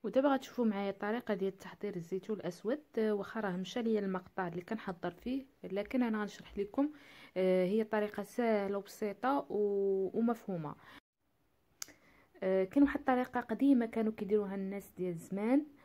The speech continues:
آه، كياخدوا خ-، خنشه وكيديروا فيها الزيتون وكيتقلوها وكيحطوا عليها شي حاجه ثقيله، آه، لمده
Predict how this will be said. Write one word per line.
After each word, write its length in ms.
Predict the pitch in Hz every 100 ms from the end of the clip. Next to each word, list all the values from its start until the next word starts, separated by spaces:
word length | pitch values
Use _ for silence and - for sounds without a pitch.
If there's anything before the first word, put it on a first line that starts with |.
| - _
آه، 240 | 175 170 165
كياخدوا 680 | 165 190 190 180 - 170 -
خ-، 280 | - - 202
خنشه 500 | - 262 254 - 202
وكيديروا 400 | 208 208 175 185
فيها 440 | 180 190 160 160 151
الزيتون 720 | 151 - 247 - 226 233 254 - - - - -
وكيتقلوها 1500 | 190 - 214 208 196 - - 226 - 233 285 240 190 196 196
وكيحطوا 600 | 196 - - - _ 226
عليها 440 | 185 208 190 196
شي 160 | 190 -
حاجه 220 | 196 208 -
ثقيله، 600 | - - 277 240 208 277 - - - - -
آه، 260 | 180 180
لمده 400 | 185 247 247 226